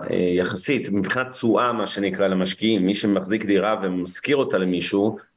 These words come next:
רואה תשואה עלובה, עלובה למדי, שניים, שניים וחצי אחוזים באזור, אה, גוש דן, קצת מעל שלושה אחוז בפריפריה,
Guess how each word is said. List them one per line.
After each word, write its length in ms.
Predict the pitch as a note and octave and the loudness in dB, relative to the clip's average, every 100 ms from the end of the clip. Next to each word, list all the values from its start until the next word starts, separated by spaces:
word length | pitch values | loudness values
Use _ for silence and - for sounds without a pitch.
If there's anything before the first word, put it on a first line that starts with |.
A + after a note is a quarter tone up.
| - | 0
רואה 160 | C3 | 0
תשואה 280 | D3 D3 C#3 | 2 2 2
עלובה, 340 | B2+ A2+ G#2 A#2 | 2 0 0 2
עלובה 340 | A2+ A#2 G#2+ A2+ | 2 0 2 0
למדי, 460 | A2 G2+ F#2+ F2+ E2+ | 0 0 0 0 -2
שניים, 380 | - G#2 G#2+ | -2 0 0
שניים 240 | G2 G2+ F#2+ | -2 -2 -2
וחצי 360 | F#2 F#2 F#2+ | 0 0 0
אחוזים 420 | F#2 F2+ D#2+ F#2+ F2+ | 0 -2 0 2 2
באזור, 440 | E2+ E2+ F2+ F2 | 2 2 4 4
אה, 100 | E2 | 2
גוש 300 | E2 E2+ - | 2 -2 0
דן, 320 | C#3+ D3+ C#3+ C3 - _ _ - | 0 0 -2 -6 -12 _ _ -12
קצת 320 | D3+ - G#2+ G#2 | -6 -2 -2 -2
מעל 160 | G2 | -4
שלושה 380 | - F#2+ F#2+ G2+ | -2 -4 0 0
אחוז 200 | G2 G2+ F#2+ | 0 -2 -2
בפריפריה, 680 | F#2 F2+ G#2 B2+ D3+ C#3+ B2 | 0 0 0 2 2 2 0